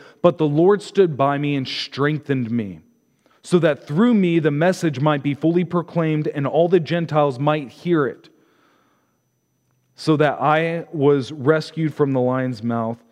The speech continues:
The Lord will rescue me from every evil deed and bring me safely into his heavenly kingdom. To him be the glory forever and ever. Amen."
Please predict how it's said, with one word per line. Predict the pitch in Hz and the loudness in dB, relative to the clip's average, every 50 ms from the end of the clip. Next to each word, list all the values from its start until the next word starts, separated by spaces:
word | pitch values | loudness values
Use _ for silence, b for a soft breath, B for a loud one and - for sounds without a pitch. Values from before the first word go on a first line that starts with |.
| b b b b b b b _ | b b b b b b b _
The | - 135 | -2 0
Lord | 127 131 139 147 160 170 175 175 | 0 2 2 2 4 4 2 0
will | 170 156 147 151 147 143 | 0 0 0 0 0 0
rescue | 131 123 143 147 147 143 - - 165 156 | 0 0 0 0 0 -2 -6 -8 -6 -4
me | 143 139 135 131 123 120 117 | -2 -2 -2 0 -2 -2 -4
from | 117 - 127 123 | -4 -6 -8 -6
every | 117 127 131 143 147 151 156 | -6 -4 -2 0 0 0 0
evil | 147 147 151 | 0 -2 -4
deed | 139 123 117 117 113 113 | -4 -2 -4 -4 -2 -2
and | 117 117 | -4 -4
bring | 113 131 131 | -4 -2 -2
me | 131 127 | -2 -4
safely | 120 - - 151 151 143 - 143 135 131 | -6 -4 -2 -2 -2 -2 -2 -4 -4 -4
into | 135 123 - 131 | -4 -4 -4 -2
his | 123 123 - | -4 -4 -4
heavenly | - 135 131 135 139 135 127 | -6 -6 -4 -4 -4 -4 -4
kingdom. | - - 120 113 104 107 107 104 104 | -6 -6 -6 -6 -6 -6 -8 -10 -10
To | - - 117 | -10 -12 -10
him | 104 120 131 135 | -6 -6 -4 -2
be | 127 127 123 | -2 -2 -2
the | 117 117 | -2 -2
glory | 113 117 110 110 117 113 110 110 | -4 -6 -4 -2 -2 -2 -2 -4
forever | 107 - 110 110 110 113 117 101 113 117 117 | -6 -8 -8 -4 -4 -4 -4 -4 -4 -6 -6
and | 110 104 107 107 | -6 -8 -8 -8
ever. | 95 104 101 104 104 98 78 | -8 -8 -8 -8 -10 -10 -12
Amen." | 92 98 98 92 95 98 98 92 85 | -12 -12 -12 -10 -10 -10 -10 -12 -14